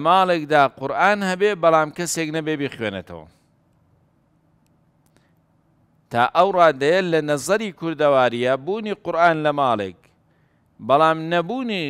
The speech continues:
خوێنەرێک کە ئەم قورئانە بخوێنێ،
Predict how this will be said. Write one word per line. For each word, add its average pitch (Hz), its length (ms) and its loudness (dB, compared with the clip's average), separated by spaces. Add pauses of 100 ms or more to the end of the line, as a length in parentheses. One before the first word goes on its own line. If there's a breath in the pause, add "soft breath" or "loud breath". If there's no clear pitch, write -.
(120)
خوێنەرێک 165 1000 0
کە 165 140 -6
ئەم 233 160 0
قورئانە 175 540 2
بخوێنێ، 131 520 -4